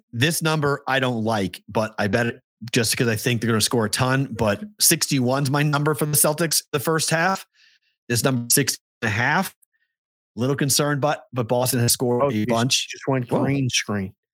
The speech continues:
Speaker 1: That's the first time that's happened.
Speaker 2: Holy cow. What the hell just happened to you?
Speaker 1: <laughs> Wow.
Speaker 2: Oh
Speaker 1: Should
Speaker 2: my
Speaker 1: I go out and come back in?
Speaker 2: goodness. I would say yes. I don't wanna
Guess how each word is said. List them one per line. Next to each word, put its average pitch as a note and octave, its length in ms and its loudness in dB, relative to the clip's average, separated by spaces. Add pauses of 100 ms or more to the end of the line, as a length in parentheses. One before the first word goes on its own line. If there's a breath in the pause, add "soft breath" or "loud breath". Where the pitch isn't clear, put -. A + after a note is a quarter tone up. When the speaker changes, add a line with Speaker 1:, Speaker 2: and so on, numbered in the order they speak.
(180)
Speaker 1:
That's C3 160 -2
the - 80 0
first G2+ 260 -2
time G2 100 0
that's F#2 200 0
happened. F2+ 340 -2
Speaker 2:
Holy B2+ 360 -2 (140)
cow. A#2+ 500 0
What A#2+ 300 -4
the B2+ 120 -6
hell A#2+ 180 -2
just A#2 240 -2
happened B2+ 440 -2
to - 40 -10
you? - 240 -10
Speaker 1:
<laughs> - 720 -10
Wow. - 500 -2 (480 loud breath)
Speaker 2:
Oh E3+ 60 -8
Speaker 1:
Should C#3+ 140 0
Speaker 2:
my A#2 40 2
Speaker 1:
I A2+ 40 0
go A2+ 200 0
out B2+ 100 0
and A#2 80 -6
come B2 140 0
back A2 180 0
in? A#2+ 200 2
Speaker 2:
goodness. - 520 -6
I A#2 120 0
would A2+ 260 -2
say A2+ 400 2
yes. A2+ 560 0
I A#2+ 140 2
don't B2 200 0
wanna A#2 260 0